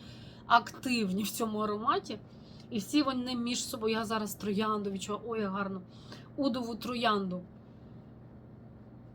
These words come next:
Дуже цікавий парфум. До речі, з чим його порівнюють? Не знаю.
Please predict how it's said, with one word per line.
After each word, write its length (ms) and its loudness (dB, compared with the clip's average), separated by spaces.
Дуже 240 0
цікавий 460 -4
парфум. 300 0
До 60 2
речі, 220 0
з 40 -2
чим 300 0
його 260 0
порівнюють? 1300 -2
Не 180 -2
знаю. 580 2